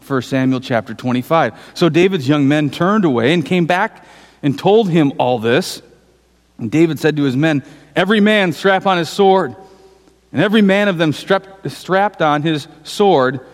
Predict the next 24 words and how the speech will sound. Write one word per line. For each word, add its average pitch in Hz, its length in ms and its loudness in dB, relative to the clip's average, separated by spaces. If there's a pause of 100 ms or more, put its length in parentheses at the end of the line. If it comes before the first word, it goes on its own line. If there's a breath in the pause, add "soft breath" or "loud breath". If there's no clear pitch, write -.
(160 loud breath)
David 160 280 2
also 170 320 0
strapped 139 400 -2
on 131 120 2
his 127 120 -2
sword, 151 400 0 (360 loud breath)
and 131 80 -2
about 139 320 0
four 180 220 4
hundred 151 520 0
men 147 340 0
went 151 160 0
up 156 120 -2
after 151 300 -2
David, 131 360 -2
while 123 240 0 (200 loud breath)
two 160 160 -4
hundred 127 220 0
remained 120 360 -2
with 117 120 -8
the 120 40 -12
baggage." 143 520 0
Now, 135 160 -2 (440 loud breath)
David 156 420 0